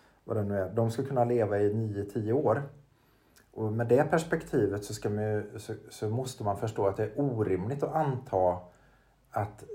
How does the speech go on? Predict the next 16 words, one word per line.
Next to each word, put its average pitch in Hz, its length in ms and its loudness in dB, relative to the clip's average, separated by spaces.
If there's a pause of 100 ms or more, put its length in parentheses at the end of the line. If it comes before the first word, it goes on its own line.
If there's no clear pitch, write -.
(120)
eh, 107 80 -4
myndigheter, 101 680 0
företag 95 500 0
och 90 100 -6
konsumenter 92 580 -4
bara 92 500 4
tänker 92 400 -4
på 90 140 -6
att 87 140 -6
en 98 100 -6
mobil 92 460 -4
ska - 220 -8
vara 92 280 -2
i 95 40 -2
två 135 520 -2
år. 82 140 -2